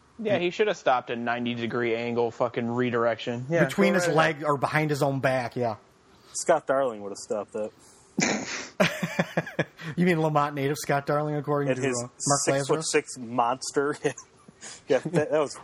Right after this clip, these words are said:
Speaker 3: beautiful, by the way, Mark Lazarus.
Speaker 2: Yeah, Mark Lazarus jumping onto our Lamont na-, native Scott Darling.
Speaker 1: Uh,
Speaker 2: <laughs>
Speaker 1: I mean, well, shit, like, Eddie Olczyk was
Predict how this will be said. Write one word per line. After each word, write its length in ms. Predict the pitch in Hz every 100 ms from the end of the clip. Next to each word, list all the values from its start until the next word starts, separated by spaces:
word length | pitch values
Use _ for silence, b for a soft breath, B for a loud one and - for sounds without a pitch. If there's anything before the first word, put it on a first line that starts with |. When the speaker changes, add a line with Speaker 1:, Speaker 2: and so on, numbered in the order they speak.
| -
Speaker 3:
beautiful, 460 | 131 131 107 107 101
by 160 | 113
the 80 | 104
way, 140 | 104
Mark 260 | 104 104 -
Lazarus. 500 | 113 104 101 104 -
Speaker 2:
Yeah, 120 | 139
Mark 240 | 135 165 151
Lazarus 480 | 160 180 143 120 - - - -
jumping 320 | 160 160 151
onto 240 | 151 147
our 100 | 139
Lamont 340 | 131 135 143 151
na-, 200 | 143 147
native 360 | 139 139 135
Scott 300 | - 147 131
Darling. 400 | 131 139 131 117 - _ B B B B B B _ _ _ -
Speaker 1:
Uh, 260 | 135 135 127 B B B B B -
Speaker 2:
<laughs> 1900 | 190 - - 640 679 831 659 - - - - - - 160 135 - - - -
Speaker 1:
I 360 | 160 160 156 202
mean, 260 | 220 185
well, 140 | 180 185
shit, 400 | - 262 254 -
like, 260 | 165 151 -
Eddie 220 | 170 214
Olczyk 400 | 160 214 202 185
was 200 | 139